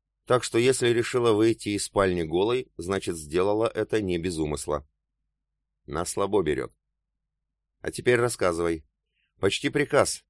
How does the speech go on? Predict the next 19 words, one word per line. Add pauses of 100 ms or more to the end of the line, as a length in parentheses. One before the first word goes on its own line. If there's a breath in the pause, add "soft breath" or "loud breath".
(160)
вот
разве
что
немного
смягчён
интонацией
и
лёгким
движением
губ, (320 soft breath)
как
бы
намекающим
на
готовую
заиграть
на
них
улыбку.